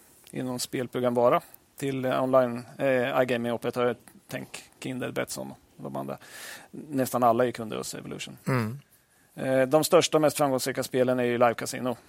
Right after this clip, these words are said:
Speaker 1: Eh, men man har efter flera förvärv nu på slutet även kasinospel, såna här R and D,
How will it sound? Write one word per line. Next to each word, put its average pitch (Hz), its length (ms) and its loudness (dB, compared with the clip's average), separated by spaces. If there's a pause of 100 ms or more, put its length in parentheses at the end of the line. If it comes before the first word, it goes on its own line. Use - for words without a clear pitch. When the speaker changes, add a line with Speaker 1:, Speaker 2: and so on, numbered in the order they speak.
(460)
Speaker 1:
Eh, 127 100 -4
men 131 180 2
man 131 140 2
har 123 160 2
efter - 180 -4
flera 123 180 -2
förvärv 131 340 4
nu 120 80 -4
på 113 140 -10
slutet 123 640 -2
även 120 220 -2
kasinospel, 131 640 -6
såna 120 180 -6
här 120 80 -4 (120)
R 127 40 -2
and 120 120 -4
D, 143 220 -2